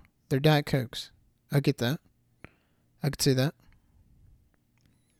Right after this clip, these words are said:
Oh my gosh.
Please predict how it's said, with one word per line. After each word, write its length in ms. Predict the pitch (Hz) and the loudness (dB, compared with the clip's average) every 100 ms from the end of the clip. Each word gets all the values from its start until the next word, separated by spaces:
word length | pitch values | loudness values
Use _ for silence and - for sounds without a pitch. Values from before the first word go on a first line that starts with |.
| _ _ _ _ _ _ _ _ _ _ _ _ _ _ _ _ _ 123 | _ _ _ _ _ _ _ _ _ _ _ _ _ _ _ _ _ -2
Oh 120 | 135 | 0
my 160 | 120 | 0
gosh. 560 | 120 110 104 101 - - | -4 -4 -2 -4 -10 -16